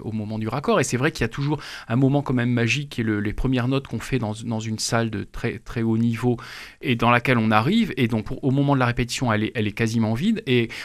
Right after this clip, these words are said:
on sait très bien que ce sera complètement différent le soir du concert. Donc c'est vrai qu'être musicien d'orchestre, musicien qui part en tournée, on sait que c'est,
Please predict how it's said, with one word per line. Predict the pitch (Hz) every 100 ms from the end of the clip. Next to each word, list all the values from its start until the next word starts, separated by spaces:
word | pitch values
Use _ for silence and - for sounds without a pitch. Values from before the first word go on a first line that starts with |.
| -
on | 123
sait | 127 - 202
très | - 135
bien | 131 196 254
que | 226 120
ce | -
sera | 120 117
complètement | - 185 170 170 156
différent | 131 151 175
le |
soir | 180 143
du | 131
concert. | - 120 - 104
Donc | 131 143 - - -
c'est | 139
vrai | 135 196
qu'être | 185 -
musicien | 151 147 151 - 156
d'orchestre, | 139 120 - 135 123 - - -
musicien | - 127 135 135 185 156
qui | 143
part | 143 131
en | 123
tournée, | 127 131 208
on | 160
sait | - 196
que | 196
c'est, | 139